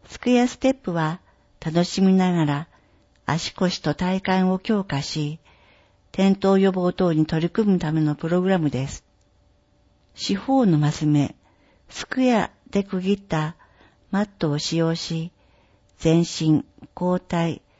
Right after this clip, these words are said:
左右、斜め方向への連続移動を伴うステップを踏むエクササイズです。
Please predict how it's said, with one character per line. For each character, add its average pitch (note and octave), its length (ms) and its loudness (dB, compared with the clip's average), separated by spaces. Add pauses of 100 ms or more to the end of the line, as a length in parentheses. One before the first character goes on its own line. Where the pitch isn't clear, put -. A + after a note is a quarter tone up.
(300)
左 A3 240 0
右、 E3 320 -4 (580)
斜 F3 240 4
め A3 140 4
方 B3 260 -2
向 F3 300 0
へ F#3 80 2
の D#3+ 180 4
連 G3+ 220 4
続 A#3 280 -2
移 A3+ 80 0
動 F#3+ 200 0
を D#3+ 80 -2
伴 D#3 460 0
う D3+ 140 -8 (580)
ス - 160 -18
テ C4+ 140 -2
ッ C#4 40 -2
プ E3+ 260 -6
を D3+ 100 -2
踏 G#3+ 200 -4
む G3+ 180 -2 (140)
エ C3+ 100 -4
ク - 100 -10
サ F#3 140 -2
サ F#3 180 -4
イ D#3+ 100 0
ズ - 140 -14
で B2 160 -4
す。 - 200 -16